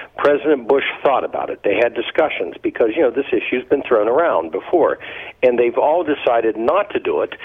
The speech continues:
And one of the reasons is it's, it's an extraordinary step that, again, our own military, by the way, uh, Tom, you'll see some stories, I, I guarantee you, in the next two days.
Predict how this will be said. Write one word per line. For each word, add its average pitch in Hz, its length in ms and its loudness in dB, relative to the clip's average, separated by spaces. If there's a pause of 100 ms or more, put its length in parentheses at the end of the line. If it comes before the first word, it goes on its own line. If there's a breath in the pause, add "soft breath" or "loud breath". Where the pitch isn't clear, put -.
(240 loud breath)
And 123 120 2
one 131 160 4
of 123 60 0
the 123 60 0
reasons 143 400 0
is 117 180 2
it's, 101 220 -4
it's 117 280 -2
an 135 200 0
extraordinary 131 880 0
step 104 340 -2 (260 loud breath)
that, 120 180 2
again, 127 440 0 (100)
our 120 320 2
own 180 260 4
military, 156 480 2
by 95 200 0
the 90 100 -2
way, 90 320 2 (160)
uh, 92 140 2 (120)
Tom, 113 220 2
you'll 151 180 0
see 175 160 0
some 147 100 -2
stories, 131 380 0
I, 110 100 0 (120)
I 110 80 2
guarantee 120 400 -2
you, 110 120 0
in 98 80 0
the 107 60 2
next - 160 -6
two 120 120 -4
days. 117 240 2